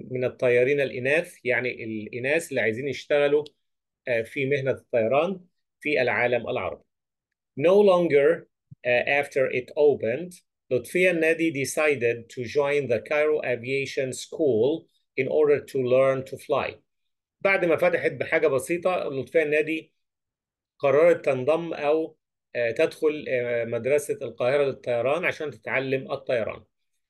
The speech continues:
Her instructor realized she had great potential, and after less than seventy days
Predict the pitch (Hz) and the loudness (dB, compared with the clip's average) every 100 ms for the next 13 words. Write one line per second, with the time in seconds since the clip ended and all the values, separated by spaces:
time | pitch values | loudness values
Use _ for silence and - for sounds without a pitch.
0 | _ - 160 180 175 165 - 196 202 208 | _ -2 0 2 2 0 0 0 0 0
1 | 202 175 151 127 113 135 143 - - 165 | 0 2 0 0 -2 -4 -4 -12 -10 -8
2 | 175 190 156 151 147 147 131 117 135 147 | -6 -6 -2 0 2 0 -4 -2 0 0
3 | 147 143 117 160 165 - 117 139 143 _ | -4 -8 -6 -4 -6 -6 -4 -4 -6 _
4 | _ - 127 120 151 - 139 135 165 - | _ -10 -6 -4 -4 -2 -2 0 0 -2
5 | - 143 143 147 139 - 170 175 175 160 | -2 0 0 -4 -8 -6 -4 -4 -6 -12
6 | 170 147 151 117 110 | -8 0 2 2 0